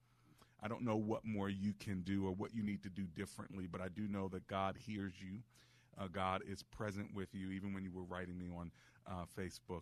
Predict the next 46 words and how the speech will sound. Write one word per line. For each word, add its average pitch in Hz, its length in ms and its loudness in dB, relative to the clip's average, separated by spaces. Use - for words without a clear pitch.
God 92 240 0
is 85 200 -6
there 90 280 0
with 87 220 -2
you. 90 160 -6
So - 300 -8
ask 120 360 -4
him. 92 280 -6
Say, - 200 -6
"Lord, 101 420 0
please 131 300 -2
reveal 101 300 0
to - 160 -6
me, 92 200 0
is 101 140 -4
there 117 140 0
anything 135 340 0
else 117 320 -2
I 107 140 2
need 113 260 0
to - 80 -10
do 92 340 -8
or 104 100 -2
something 107 480 -4
differently 110 560 -4
that 104 220 0
my 95 260 2
faith 95 320 -2
might 90 260 -4
grow?" 104 360 -12
And 110 100 0
in 101 60 2
fact, 117 340 -2
that's 107 220 -6
not 107 180 0
just 107 200 -8
to 110 60 -4
my 95 120 0
Facebook 98 500 -6
writer, 92 260 -2
it's - 180 -10
to - 140 -6
each - 200 -8
of 87 100 -8
you. 92 240 -2
Uh, 101 160 2